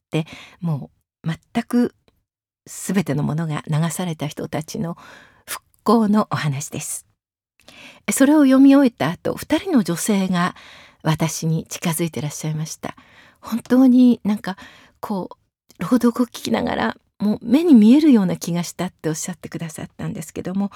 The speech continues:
向こうの方から、「私たち福島から来たんです」っておっしゃるんですね。そして、「小さな子供を抱えているために、えー、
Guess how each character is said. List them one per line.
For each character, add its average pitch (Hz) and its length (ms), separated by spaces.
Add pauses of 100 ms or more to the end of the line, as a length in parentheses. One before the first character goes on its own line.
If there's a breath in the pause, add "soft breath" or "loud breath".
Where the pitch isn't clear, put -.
(360 loud breath)
向 220 120
こ - 180
う 262 60
の 262 140
方 254 160
か 175 200
ら、 160 160 (400 soft breath)
「私 180 300
た 175 120
ち 160 300
福 - 240
島 233 280
か 165 120
ら 156 100
来 - 100
た 196 140
ん 190 60
で 170 100
す」 - 160
っ - 20 (260)
て 202 80
お 190 40
っ - 20
し - 160
ゃ 190 40
る 170 100
ん 170 40
で 151 100
す - 140
ね。 196 220 (440 loud breath)
そ 208 120
し - 100
て、 - 260 (140)
「小 247 160
さ 190 160
な 170 100
子 185 140
供 185 240
を 185 60
抱 190 340
え 185 60
て 190 100
い 185 80
る 190 100
た 208 160
め 208 160
に、 190 220 (340 loud breath)
え - 280
ー、 - 440